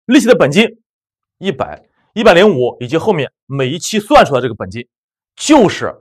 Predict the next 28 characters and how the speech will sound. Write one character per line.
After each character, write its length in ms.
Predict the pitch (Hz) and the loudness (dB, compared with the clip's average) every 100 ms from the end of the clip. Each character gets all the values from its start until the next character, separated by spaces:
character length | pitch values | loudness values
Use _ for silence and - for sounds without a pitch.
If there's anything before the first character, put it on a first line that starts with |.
| _ - | _ -20
摊 320 | - 151 151 | -4 -2 -2
余 160 | 101 | -8
成 220 | 101 - 87 | -12 -16 -20
本， 100 | _ _ _ _ _ _ _ _ _ _ _ _ _ _ _ _ _ _ _ _ _ _ _ | _ _ _ _ _ _ _ _ _ _ _ _ _ _ _ _ _ _ _ _ _ _ _
就 120 | 190 | -10
是 40 | 127 | -8
摊 80 | |
余 60 | 107 | -8
成 120 | 101 | -12
本。 140 | 80 _ _ _ _ _ _ _ _ _ _ _ _ _ _ _ _ _ _ _ _ | -18 _ _ _ _ _ _ _ _ _ _ _ _ _ _ _ _ _ _ _ _
那 60 | 269 | 2
么 60 | |
假 100 | 190 | 4
设 160 | 180 277 | 4 4
啊， 240 | 131 113 _ _ _ _ _ _ _ _ _ _ _ | 2 0 _ _ _ _ _ _ _ _ _ _ _
在 120 | - 254 | 2 2
这 80 | |
个 60 | 247 | 4
时 60 | 190 | 2
间 100 | 175 | 0
点， 220 | 107 - _ _ _ _ _ _ _ _ _ _ _ _ _ _ _ _ _ _ _ | -4 -10 _ _ _ _ _ _ _ _ _ _ _ _ _ _ _ _ _ _ _
我 120 | 233 | -8
取 180 | 233 139 | -6 -8
出 100 | 185 | 0
了 60 | 202 | 0
四 140 | 220 | 0
十 80 | |
万， 120 | 110 | -4